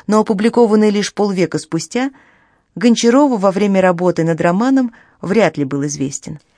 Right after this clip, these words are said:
Конфликт своего повествования он осмысляет именно в духе пушкинских характеристик. В этом отрывке Пушкин определяет юность как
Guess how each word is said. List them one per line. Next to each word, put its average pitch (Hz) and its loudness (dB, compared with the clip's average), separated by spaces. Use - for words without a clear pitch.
Конфликт 240 0
своего 214 2
повествования 214 0
он 254 2
осмысляет 226 0
именно 269 2
в 170 -4
духе 214 -2
пушкинских 185 -8
характеристик. - -8
В 180 -6
этом 185 0
отрывке 180 -2
Пушкин 262 -4
определяет 202 -6
юность 269 -2
как 202 -6